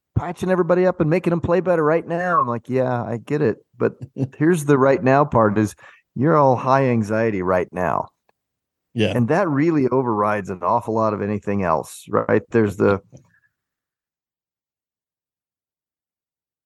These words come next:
Speaker 1: there's the technique stuff, and then there's the psychology stuff. But when they're already coming to you and it's high anxiety time already, there's about nothing that you can get done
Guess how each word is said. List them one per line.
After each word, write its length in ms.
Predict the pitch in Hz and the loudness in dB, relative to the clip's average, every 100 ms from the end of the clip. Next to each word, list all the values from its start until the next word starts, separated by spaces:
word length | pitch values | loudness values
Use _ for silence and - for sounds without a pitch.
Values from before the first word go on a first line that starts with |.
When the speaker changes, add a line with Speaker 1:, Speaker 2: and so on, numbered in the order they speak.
| _ _ - | _ _ -2
Speaker 1:
there's 220 | 117 107 | 0 2
the 100 | 110 | 0
technique 480 | - 143 - 120 160 | 0 0 2 0 0
stuff, 520 | - 151 139 - - _ _ 127 | -4 0 0 0 -14 _ _ 0
and 100 | 123 | 2
then 60 | |
there's 140 | 120 113 | 2 0
the 60 | |
psychology 540 | - 113 - 123 107 92 | 0 0 2 0 0 -4
stuff. 320 | - 107 95 | -4 -2 -2
But 80 | 113 | -2
when 100 | 95 | 0
they're 180 | 113 - | 0 0
already 220 | 131 165 | 0 0
coming 300 | 160 160 139 | 0 0 0
to 100 | 113 | 0
you 100 | 117 | 0
and 140 | 107 117 | 0 -4
it's 120 | - | -2
high 120 | 135 | -2
anxiety 300 | 117 113 113 | 0 0 -2
time 240 | 104 113 104 | -2 -4 -2
already, 580 | 101 107 107 - - _ _ _ _ - | -2 0 0 -2 -10 _ _ _ _ -10
there's 300 | 113 175 220 | -2 -2 0
about 440 | 175 139 123 101 | 0 2 2 0
nothing 560 | 113 120 - 110 90 95 _ _ | -2 -4 -2 -6 -6 -12 _ _
that 220 | 107 - | -8 -2
you 80 | 117 | -2
can 120 | 110 | 0
get 220 | 107 110 95 | 2 2 2
done 460 | 110 107 95 95 | 2 4 2 0